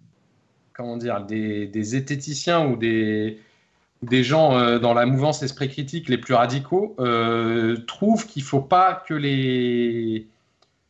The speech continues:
que, que la zététique analyse, euh, de ce qui est de l'ordre de la politique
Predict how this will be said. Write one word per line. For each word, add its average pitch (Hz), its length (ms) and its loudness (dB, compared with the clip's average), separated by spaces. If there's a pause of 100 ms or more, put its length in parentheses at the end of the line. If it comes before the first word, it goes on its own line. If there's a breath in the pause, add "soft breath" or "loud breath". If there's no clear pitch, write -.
(200)
que, 120 360 2
que 120 140 -4
la 127 120 2
zététique 135 520 -2
analyse, 131 560 0
euh, 104 1040 -2
de 104 120 -6
ce - 120 -6
qui 131 100 0
est 120 40 2
de 120 80 -2
l'ordre 147 160 2
de 123 80 2
la 110 140 2
politique - 680 -8